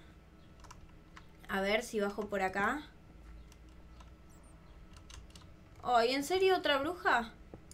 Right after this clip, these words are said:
Escuché otra bruja. Ay, me asusté. Me asusté, no sé qué cayó ahí. Lo que sea que haya caído se hizo medio percha, pero sí, ahí estoy escuchando otra bruja. ¿En serio? Tengo problemas con las brujas ya.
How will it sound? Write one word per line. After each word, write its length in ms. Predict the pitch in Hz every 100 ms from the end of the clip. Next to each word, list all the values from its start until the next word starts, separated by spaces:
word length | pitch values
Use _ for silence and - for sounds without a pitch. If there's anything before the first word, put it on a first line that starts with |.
| - - -
Escuché 300 | - 254 320
otra 180 | 330 320
bruja. 400 | 311 302 - 202 - - - - - - - - - -
Ay, 140 | 254 240
me 80 |
asusté. 440 | 214 226 226 226 214 - - - - - - - - -
Me 80 | 233
asusté, 340 | 226 226 226 226
no 140 | 226
sé 140 | 254
qué 100 | 269
cayó 260 | 254 226 233
ahí. 240 | 226 262 285 - - - - - - - - - - - - - - -
Lo 120 | 220
que 100 | 233
sea 120 | 269
que 80 | 269
haya 160 | 277
caído 300 | 262 220 254
se 100 | 262
hizo 140 | 240 233
medio 300 | 226 226 214
percha, 360 | 214 220 277 254
pero 320 | 202 190 185 - - - - - - -
sí, 200 | - 277
ahí 200 | 262 240
estoy 200 | 247 320
escuchando 380 | 311 302 285 302
otra 200 | 240 233
bruja. 360 | 254 262 190 175 - - -
¿En 100 | 214
serio? 400 | 214 254 269 320 339 -
Tengo 240 | 269 320
problemas 380 | 285 262 277 254
con 160 | - 214
las 120 | 196
brujas 360 | 214 208 202
ya. 120 | -